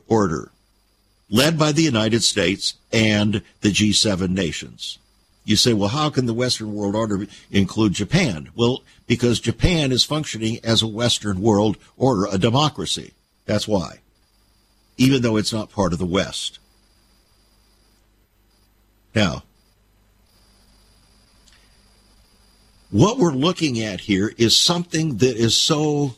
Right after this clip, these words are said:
massive. The changes are so great and are moving so rapidly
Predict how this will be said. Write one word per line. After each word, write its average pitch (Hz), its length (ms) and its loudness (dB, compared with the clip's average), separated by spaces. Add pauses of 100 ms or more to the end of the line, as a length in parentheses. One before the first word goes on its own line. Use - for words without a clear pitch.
(100)
massive. 104 840 -2 (1040)
The 123 100 4
changes 180 880 0
are 127 160 2
so 185 380 2
great 117 800 -2 (480)
and 123 160 2
are 127 100 4
moving 151 560 2
so 170 560 0 (140)
rapidly 95 920 -2